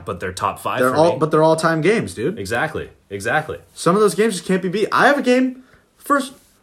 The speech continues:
Speaker 2: one of the first fucking games I've ever played. And
Speaker 1: There
Speaker 2: I'll
Speaker 1: you
Speaker 2: tell
Speaker 1: go.
Speaker 2: you right now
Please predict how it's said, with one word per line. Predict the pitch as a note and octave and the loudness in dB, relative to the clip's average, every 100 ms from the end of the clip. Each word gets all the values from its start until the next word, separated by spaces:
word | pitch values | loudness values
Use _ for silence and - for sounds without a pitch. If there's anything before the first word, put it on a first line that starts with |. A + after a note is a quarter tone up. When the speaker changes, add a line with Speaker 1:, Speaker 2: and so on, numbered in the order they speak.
| _ - | _ -2
Speaker 2:
one | D#4 | 0
of | D#4+ | 2
the | |
first | D#4 D#4 - | 2 2 4
fucking | D4+ D4+ D4 | 2 2 0
games | D4 | 2
I've | C#4 | 4
ever | C4+ C4 | 2 2
played. | - C4+ A#3 | 0 2 2
And | - - _ - | 0 -14 _ 0
Speaker 1:
There | G#3+ | 2
Speaker 2:
I'll | |
Speaker 1:
you | A#3+ | 4
Speaker 2:
tell | B3+ | 4
Speaker 1:
go. | B3 | 6
Speaker 2:
you | A#3 | 6
right | A#3 | 6
now | A#3 A#3+ F3+ | 6 4 2